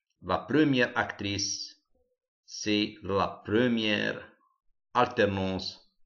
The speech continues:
positive. Une fois le signal obtenu à la sortie du circuit de restitution positive de la composante continue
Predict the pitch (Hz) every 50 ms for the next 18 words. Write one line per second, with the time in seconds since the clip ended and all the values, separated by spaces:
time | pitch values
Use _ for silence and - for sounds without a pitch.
0 | _ _ _ _ _ _ _ _ _ _ _ _ _ - 160 151 95 92 - -
1 | - 65 64 62 - - - _ _ _ _ _ _ _ _ _ - 175 180 175
2 | 180 - 160 165 160 151 143 - - - - - 127 120 113 - - - 143 143
3 | 139 139 139 131 123 110 - - - - - 135 - - - 135 135 127 131 131
4 | 123 113 - - - - - _ _ _ _ _ _ - - - 117 120 120 113
5 | - - - 120 - - - - 131 123 110 104 101 - - - - - - _
6 | _ _ _ _ _ _ _ _ _ - - 107 104 - - 127 120 - - -
7 | 117 127 120 117 107 90 - - - 101 90 95 98 95 107 143 131 143 - -
8 | 123 - - 127 - - - 123 117 107 - - 123 123 117 123 117 110 - 123
9 | 117 110 104 101 - - - _ _ _ _ _ _ - 95 110 120 120 - -
10 | - 117 107 - 113 107 101 117 110 107 - 120 113 95 - - 117 110 113 107
11 | 101 98 98 101 -